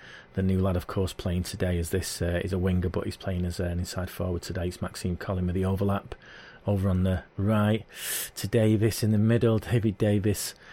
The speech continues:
our, um, our D M at the moment, is our half back, and it's Aarons again. Aarons, and he passes it through to Delap, and Delap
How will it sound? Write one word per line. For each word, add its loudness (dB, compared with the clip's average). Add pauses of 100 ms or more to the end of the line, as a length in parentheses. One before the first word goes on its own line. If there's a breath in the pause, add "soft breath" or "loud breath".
(600 loud breath)
our, 2
um, 2 (180)
our -2
D 2
M 4
at -2
the 0
moment, 2
is -4
our 0
half -2
back, -2
and -4
it's -6
Aarons -2
again. 0 (300 loud breath)
Aarons, 4
and 2
he 2
passes -2
it -4
through 2
to -8
Delap, 2
and 0
Delap 2